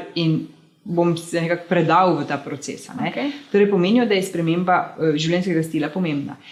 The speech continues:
Speaker 1: In jaz takšnim ljudem odsvetujem gibanje,
Speaker 2: Mhm.
Speaker 1: zato ker je psihološko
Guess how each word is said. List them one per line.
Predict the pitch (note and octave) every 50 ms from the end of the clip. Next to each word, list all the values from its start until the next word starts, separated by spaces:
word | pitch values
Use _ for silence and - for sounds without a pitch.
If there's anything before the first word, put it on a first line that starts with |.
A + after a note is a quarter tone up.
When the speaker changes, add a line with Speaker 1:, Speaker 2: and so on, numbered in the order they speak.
| - - -
Speaker 1:
In | - E3+ G3
jaz | A#3 C4+ -
takšnim | - - - C4 C4 B3
ljudem | A3+ G3 G3+ A#3 A#3 - - - -
odsvetujem | - - E4 E4 E4 - - D#3 C#3 - - C#3 B2+ C3 D#3
gibanje, | C#3+ C#3+ C3+ - D3+ E3+ F#3+ A#3+ D#4 D#4+ - - - _
Speaker 2:
Mhm. | - G#3+ G3 A3 A#3+ C#4 C4+ - -
Speaker 1:
zato | - - E3 D#3+ - B3 C4+
ker | - - E3+ - - - - - _ -
je | G3 F#3+
psihološko | - - - G#3 - G3+ G3 A3+ C4+ C#4+ C#4 - - - B3